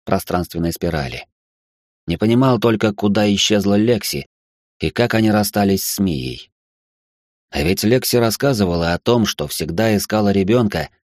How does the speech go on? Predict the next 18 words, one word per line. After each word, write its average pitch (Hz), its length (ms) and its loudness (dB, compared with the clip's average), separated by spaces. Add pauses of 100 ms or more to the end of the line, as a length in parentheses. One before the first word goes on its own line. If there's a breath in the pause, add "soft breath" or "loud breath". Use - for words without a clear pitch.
(320)
не 85 100 -4
понимая, 92 520 0
почему 101 360 0
так 101 180 -2
происходит, 95 720 0 (420)
и 101 100 2
факты 120 420 0
складывались 107 580 0
в - 80 -14
цельную 90 520 -2
картинку. 69 680 -6 (800)
То, 87 140 -2
что 85 280 -4
в 80 60 -6
моей 90 300 0
крови 87 380 -2
течёт 87 380 -4
кровь 90 400 -4